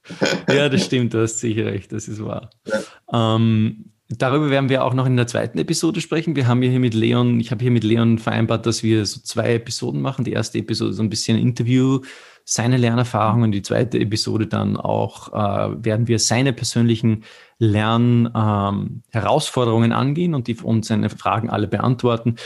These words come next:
Speaker 1: Das kann man sich so ein bisschen vorstellen wie eigentlich ein eins zu eins Coaching bei mir. Das kostet natürlich normalerweise was, aber weil der Leon so, so begeistert war, habe ich ihm das angeboten, hier auch für euch vor allem das nochmal im, im Podcast aufzulegen, damit ihr auch, äh,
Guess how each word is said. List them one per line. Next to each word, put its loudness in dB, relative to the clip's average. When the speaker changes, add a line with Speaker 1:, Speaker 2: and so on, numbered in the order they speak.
Speaker 1:
Das -10
kann -2
man 2
sich -2
so 0
ein 4
bisschen 2
vorstellen 2
wie 2
eigentlich 0
ein 2
eins 0
zu -4
eins 0
Coaching 0
bei -4
mir. 4
Das -4
kostet -4
natürlich 2
normalerweise 2
was, -2
aber 0
weil 0
der 0
Leon 4
so, -2
so -4
begeistert 0
war, 0
habe 2
ich -2
ihm 4
das -2
angeboten, 0
hier 2
auch -2
für -2
euch 0
vor 0
allem 2
das -2
nochmal 2
im, 2
im 0
Podcast -4
aufzulegen, 0
damit 0
ihr 2
auch, -2
äh, 2